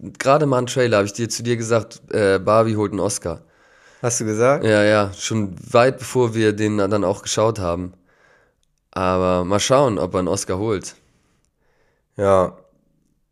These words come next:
Speaker 2: Ja, ist auf jeden Fall so vom, wie der, das Szenenbild und so, das war schon,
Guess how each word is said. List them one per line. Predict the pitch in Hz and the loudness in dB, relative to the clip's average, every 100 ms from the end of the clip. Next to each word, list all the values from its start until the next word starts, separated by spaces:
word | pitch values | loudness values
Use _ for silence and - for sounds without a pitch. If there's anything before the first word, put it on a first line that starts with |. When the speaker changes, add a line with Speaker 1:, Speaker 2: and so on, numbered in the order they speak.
| _ _ _ _ _ _ _ _ _ - | _ _ _ _ _ _ _ _ _ -4
Speaker 2:
Ja, | 87 78 | -2 -2
ist | 92 | -2
auf | 98 113 | -2 0
jeden | 113 | 0
Fall | 110 113 101 98 98 - _ _ | 0 2 2 2 -2 -8 _ _
so | - | -8
vom, | 95 107 98 92 90 | -4 -4 -4 -8 -8
wie | 95 | -2
der, | 98 92 - - - - - | 0 -2 -6 -16 -16 -12 -6
das | 95 - | -6 -4
Szenenbild | - 113 110 104 104 98 | -2 -2 0 2 2 0
und | 92 | -4
so, | 95 98 | -4 -4
das | 90 90 | -4 -4
war | 90 | -6
schon, | 90 95 92 90 90 | -4 -6 -6 -6 -8